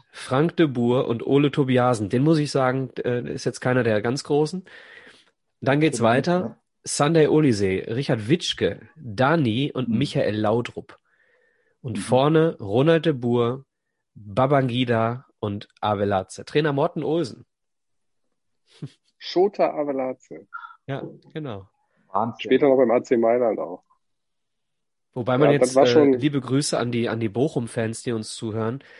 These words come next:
Speaker 1: natürlich auch
Speaker 3: Ich
Speaker 1: sagen
Speaker 3: mein,
Speaker 1: muss,
Speaker 3: Ed-,
Speaker 1: mit,
Speaker 3: Ed-
Speaker 1: mit Darius Wosch, mit Peter Peschel, mit,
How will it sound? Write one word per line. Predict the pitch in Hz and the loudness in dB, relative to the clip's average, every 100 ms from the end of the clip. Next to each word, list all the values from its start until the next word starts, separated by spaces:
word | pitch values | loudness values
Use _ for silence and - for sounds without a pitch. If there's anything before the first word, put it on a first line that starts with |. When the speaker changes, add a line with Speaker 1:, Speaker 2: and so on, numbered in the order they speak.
| - - | -20 -12
Speaker 1:
natürlich | 110 - 143 - | -8 -4 -4 -4
auch | 113 | -4
Speaker 3:
Ich | 117 | 0
Speaker 1:
sagen | 117 123 | 2 2
Speaker 3:
mein, | 131 | 0
Speaker 1:
muss, | 113 | 0
Speaker 3:
Ed-, | |
Speaker 1:
mit, | 147 131 | 0 0
Speaker 3:
Ed- | - | -2
Speaker 1:
mit | 120 110 117 | -8 -2 0
Darius | 123 131 117 104 95 | 2 2 0 -2 -4
Wosch, | 113 127 - - | -2 -2 -6 -6
mit | 123 - - | -8 -8 -6
Peter | 127 131 | -4 -2
Peschel, | - - 101 - 127 117 117 110 | -6 -6 -6 -4 -4 -2 -2 -2
mit, | 110 117 - | -4 -6 -6